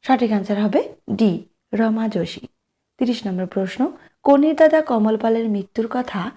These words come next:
আমরা জানতে পারি কোন উপন্যাসের কোন পরিচ্ছেদে?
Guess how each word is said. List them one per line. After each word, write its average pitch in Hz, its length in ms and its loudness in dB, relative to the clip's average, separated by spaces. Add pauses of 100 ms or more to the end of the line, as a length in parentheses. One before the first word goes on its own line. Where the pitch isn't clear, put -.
(260)
আমরা 196 260 -4
জানতে 185 340 -6
পারি 240 280 0 (420)
কোন 285 200 2
উপন্যাসের 190 600 -4 (120)
কোন 320 200 0 (120)
পরিচ্ছেদে? 196 480 -2